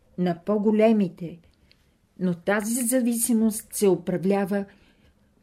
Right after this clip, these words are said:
по един чисто божествен начин, само по закона на любовта. Най-великите между тях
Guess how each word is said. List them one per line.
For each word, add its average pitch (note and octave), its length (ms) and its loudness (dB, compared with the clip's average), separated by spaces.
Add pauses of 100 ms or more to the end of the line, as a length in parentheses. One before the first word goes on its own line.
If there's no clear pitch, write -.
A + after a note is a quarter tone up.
(100)
по G#3+ 120 2
един G3+ 440 2
чисто - 540 -2
божествен F#3+ 960 -2
начин, F#3+ 560 -2 (680)
само A3+ 800 0 (640)
по G3 120 -2
закона G#3 560 0
на G#3 160 2
любовта. E3 760 -4 (1120)
Най-великите A#3+ 840 2
между F#3 380 0
тях F#3+ 420 -4